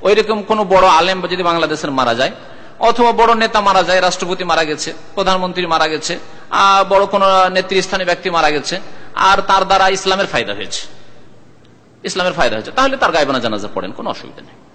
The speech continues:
এখানে যেমন সৌদি আরবে গায়েবানা জানাজা, নাসিরুদ্দিন আলবানী জর্ডনে মারা গেলেন, তার হইল, তারপর গায়েবানা জানাজা ইবনে বাজের হইল, ইবনে উসাইমিনের হইল, কিন্তু এমনি মাঝারি ধরনের আলেম অনেকে মারা যাচ্ছে, গায়েবানা জানাজা হয় না। বাদশাহ মারা গেলেন, গায়েবানা জানাজা হইল,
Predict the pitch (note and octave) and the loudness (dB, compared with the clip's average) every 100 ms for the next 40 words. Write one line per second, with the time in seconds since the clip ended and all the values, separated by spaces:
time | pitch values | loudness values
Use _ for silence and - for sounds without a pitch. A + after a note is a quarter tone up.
0 | _ _ _ - - G#3+ A3 G#3 G#3 A3 | _ _ _ -20 -4 0 2 2 2 4
1 | G#3 G#3+ G3+ G#3 F#3+ F#3 F#3+ F3+ F3+ F3 | 4 6 4 4 2 2 2 0 0 0
2 | E3+ F#3 - D#3+ E3 F3+ F3+ F3 E3 E3 | 2 0 0 -4 -4 -2 0 2 2 0
3 | E3 D#3+ D#3+ E3 D#3 C#3 C3+ C#3+ C#3 C3 | 2 2 2 2 2 2 0 -2 -2 0
4 | B2 A2+ - - - - - G#3+ G3+ G3+ | -2 -6 -10 -12 -14 -16 -6 -2 0 2
5 | G3 F#3+ F#3 F3+ F3 F3 E3 E3+ F3 E3 | 2 2 0 0 0 0 -2 -4 -2 0
6 | D#3+ D#3 D#3 F3 E3 D#3+ F3 D#3+ D3 A#2 | 2 2 0 -2 -4 -4 -2 -4 -4 -4
7 | A#2 D3 - A#3+ A3 G3+ A3+ - - G#3+ | -6 -8 -8 -10 -6 -6 -6 -6 -6 -4
8 | A3 A3+ A3 A3 A3 G#3 G#3 G#3 G3+ G3+ | -4 0 2 2 2 2 2 2 2 2
9 | G#3 A3 A3+ G#3+ C#3+ C#3+ C#3 B3 G#3+ G#3 | 2 0 -2 0 0 0 -2 -4 -4 -4
10 | G#3+ C#4 B3 A3+ E3+ F3+ - - - - | 0 0 2 0 0 -6 -12 -18 -18 -6
11 | E3+ F3+ - F3+ E3 D#3 D#3 G3+ E3 B2+ | -2 0 0 0 2 2 -2 -2 -2 -2
12 | G2+ G#2 A2 C3 D3 | -4 -4 -2 -2 -4